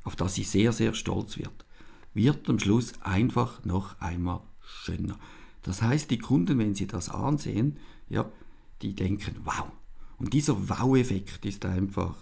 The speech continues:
unglaublich. Ja. Das heißt also, du sagst nicht, der Kunde für sie ist wichtig,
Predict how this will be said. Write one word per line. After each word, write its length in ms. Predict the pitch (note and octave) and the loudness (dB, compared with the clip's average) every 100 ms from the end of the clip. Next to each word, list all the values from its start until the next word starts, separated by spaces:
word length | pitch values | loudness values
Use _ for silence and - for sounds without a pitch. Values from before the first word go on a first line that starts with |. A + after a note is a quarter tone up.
| - | 2
unglaublich. 640 | A#2 A2+ G2 - - B2 - - - | 6 6 4 -2 -2 -4 -4 -14 -8
Ja. 240 | - - - - - - - - | -4 -4 -4 -14 -16 -16 -16 -6
Das 120 | A#2 | 2
heißt 320 | A#2 E3 - | 4 4 4
also, 280 | C#3+ D#3 C#3+ - - - - - - - - - | 4 4 2 -2 -16 -18 -20 -20 -20 -20 -14 4
du 300 | A#2+ A#2+ - - - - | 6 6 2 -14 -16 -12
sagst 580 | - A#2 D#2+ D3+ - D3+ | 4 4 6 4 2 6
nicht, 400 | D#3 D#3+ - - - - | 6 6 -8 -16 -18 -2
der 80 | |
Kunde 260 | - A#2+ A2 | 8 8 8
für 80 | F#2 | 2
sie 160 | F#2+ | 2
ist 180 | C#3+ - | 2 2
wichtig, 380 | G2+ G2+ - F3+ | -2 -4 -4 -6